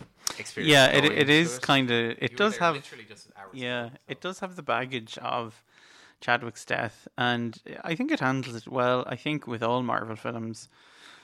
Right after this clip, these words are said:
Speaker 2: you know, this will be potentially spoiler-ish. Um,
Speaker 1: Yes, we will definitely t-, t-, talk about this as if you have seen it. So if you wanna skip, skip ahead maybe
Speaker 2: Yeah.
Speaker 1: six minutes,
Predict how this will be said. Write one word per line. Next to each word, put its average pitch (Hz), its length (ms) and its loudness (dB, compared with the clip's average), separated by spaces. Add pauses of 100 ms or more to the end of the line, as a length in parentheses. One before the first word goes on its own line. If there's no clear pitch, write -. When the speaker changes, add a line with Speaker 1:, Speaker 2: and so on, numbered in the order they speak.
(180)
Speaker 2:
you 127 100 0
know, 117 260 0
this 156 240 -4
will 147 160 4
be 139 440 -4 (240)
potentially 151 420 -4
spoiler-ish. 156 1040 -6 (140)
Um, 127 160 2
Speaker 1:
Yes, 127 260 4
we 131 140 2
will 131 80 4
definitely 135 420 4
t-, - 160 -6 (460)
t-, 147 100 -14
talk 143 360 6
about 117 140 2
this 107 220 -2
as 95 80 -6
if - 260 -4
you 95 220 -12
have 90 160 -14
seen 95 220 -10
it. - 80 -10
So 95 80 -10
if - 80 -12
you 120 60 -2
wanna 113 100 0
skip, - 260 -4
skip - 300 -10
ahead 95 260 -4
maybe 90 220 -10
Speaker 2:
Yeah. 117 180 -6
Speaker 1:
six - 260 -2
minutes, - 520 -8